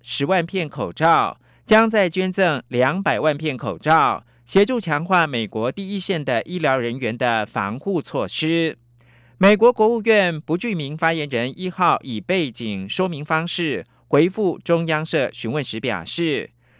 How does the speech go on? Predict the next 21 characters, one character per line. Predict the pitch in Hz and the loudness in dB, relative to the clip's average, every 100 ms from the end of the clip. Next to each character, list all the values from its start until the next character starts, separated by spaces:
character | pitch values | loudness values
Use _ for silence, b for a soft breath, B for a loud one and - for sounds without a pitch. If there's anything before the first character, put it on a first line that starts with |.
| b b | b b
台 | 185 | 4
湾 | 214 233 | 6 4
应 | 240 220 | 2 0
对 | 220 196 | 0 0
二 | 190 | 0
零 | 175 185 | -2 -4
一 | 208 | -4
九 | 165 117 | -2 0
冠 | 107 165 | 0 -2
状 | 170 | -2
病 | 190 | -4
毒 | 151 131 | -6 -6
疾 | 120 | -6
病 | 117 160 151 | -4 -6 -6
疫 | 208 | -6
情 | 175 117 | -6 -6
的 | 117 139 117 | 0 2 2
成 | - - 107 117 | -2 -6 -6 -4
功 | 165 214 | -2 0
模 | 208 135 120 | 0 -2 -2
式 | - 175 139 | -2 0 -2